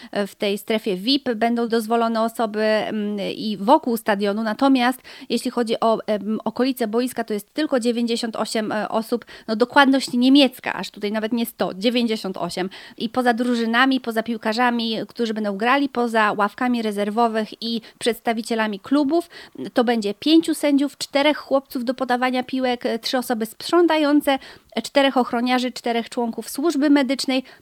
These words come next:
trzech fotografów i piętnaście osób z obsługi war i obsługi sygnału telewizyjnego. No i te inne zasady też, e, bo to jest taki protokół, który na razie nieoficjalnie,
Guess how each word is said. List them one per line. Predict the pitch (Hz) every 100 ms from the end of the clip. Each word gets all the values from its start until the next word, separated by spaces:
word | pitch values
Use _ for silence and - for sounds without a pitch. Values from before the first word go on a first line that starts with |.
| _
trzech | - - 330 -
fotografów | - - 262 254 262 269 254 -
i | 269
piętnaście | 254 233 254 247 -
osób | - 247 254 226 220
z | 208
obsługi | 226 - 247 214 214
war | 202 262 320 339 - - _ -
i | 254 262 _ -
obsługi | 247 - 269 240
sygnału | 262 311 247 269 170
telewizyjnego. | 180 190 190 196 190 190 180 175 - - -
No | 220 262
i |
te | 339
inne | 339 339 302 240
zasady | 214 208 196 196
też, | 190 -
e, | 202 196
bo | 202 208
to | 214
jest | 214 -
taki | 202 -
protokół, | 214 208 220 226 226
który | - 208 208 - -
na | 196
razie | 202 208 208
nieoficjalnie, | 214 214 - 220 240 233 220 190 175 190